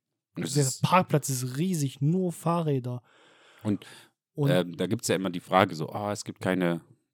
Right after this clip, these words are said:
Speaker 1: Alternativen statt E-, warum haben wir einen E-Scooter in der Stadt? Die ganzen E-, fahrt doch
Speaker 2: Ja.
Speaker 1: einfach Fahrrad."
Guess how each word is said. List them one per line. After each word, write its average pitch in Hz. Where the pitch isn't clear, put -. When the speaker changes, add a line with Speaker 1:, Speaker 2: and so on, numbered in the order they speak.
Speaker 1:
Alternativen 85
statt -
E-, 80
warum 120
haben 139
wir 113
einen 107
E-Scooter 98
in 82
der 76
Stadt? -
Die 80
ganzen 101
E-, 98
fahrt 160
doch 143
Speaker 2:
Ja. 143
Speaker 1:
einfach 165
Fahrrad." 147